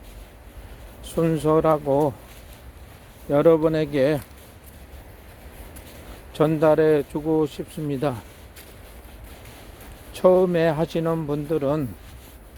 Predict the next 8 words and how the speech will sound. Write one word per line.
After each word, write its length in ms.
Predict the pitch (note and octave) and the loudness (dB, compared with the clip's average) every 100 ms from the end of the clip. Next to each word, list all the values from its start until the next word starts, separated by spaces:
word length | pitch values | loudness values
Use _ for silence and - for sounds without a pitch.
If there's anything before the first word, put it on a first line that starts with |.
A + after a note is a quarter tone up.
| - - - - - - | -20 -18 -20 -20 -20 -4
발바닥이 1040 | - D#3+ - F3 E3 D#3+ D#3+ D#3 D3+ D#3+ C#3 - - - - - - - - - - | 2 2 2 2 4 4 0 0 -2 -2 -4 -10 -20 -20 -20 -20 -20 -20 -20 -20 -14
매우 580 | C3 C3+ D3+ E3 F3 E3 | -4 2 4 4 4 0
아파서 920 | - C#3 - - D#3+ D3 E3 C3+ D3+ C#3 - - - - - - - - - - - - - - | 0 0 0 2 2 2 2 4 2 0 -10 -20 -20 -20 -20 -20 -20 -20 -20 -20 -20 -20 -20 -4
맨발 520 | C#3 D3+ E3 E3 E3 | 0 2 4 4 4
걷기 420 | D#3+ D3 - E3 | 4 0 -2 -2
운동을 880 | D#3+ D#3 D#3 D#3 D#3+ D#3 C#3+ D#3 D3 | 0 0 -2 0 2 2 2 0 0
하는데 840 | C3 E3+ E3+ D#3+ D3 C#3+ C3 D3+ C3+ - - - - - - - - - - - | -2 -6 -4 -4 -2 2 4 2 -2 -12 -20 -20 -20 -20 -20 -20 -20 -20 -20 -2
어려움이 800 | D3 D3+ E3 E3 E3 E3 E3 | 2 4 6 4 2 0 -4